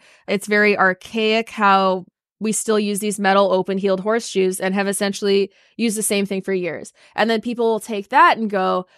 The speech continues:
"She's anti-shoe. She thinks shoes are abuse." When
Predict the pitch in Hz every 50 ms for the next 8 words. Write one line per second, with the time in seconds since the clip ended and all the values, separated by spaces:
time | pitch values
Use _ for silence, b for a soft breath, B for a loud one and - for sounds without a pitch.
0 | b b b - - 240 240 240 220 - 214 220 226 233 - 262 226 214 220 -
1 | - 302 277 220 196 196 214 262 247 - - 247 233 214 - 214 220 220 - -
2 | - 202 190 190 196 208 202 208 - - 233 220 285 320 339 220 160 - - -
3 | - - b b b b b b 226 240 240 240 240 240 226